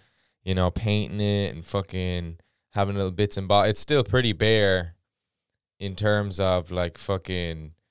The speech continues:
decoration and shit, but right now, it's mine, and I fucking built, well, no, credit to my brother,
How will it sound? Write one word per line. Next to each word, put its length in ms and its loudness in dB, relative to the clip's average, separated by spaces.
decoration 680 0
and 180 -2
shit, 440 0
but 240 0
right 220 4
now, 440 2
it's 480 -2
mine, 600 6
and 140 -2
I 120 4
fucking 380 4
built, 280 6
well, 400 6
no, 220 0
credit 380 6
to 60 -2
my 120 4
brother, 460 4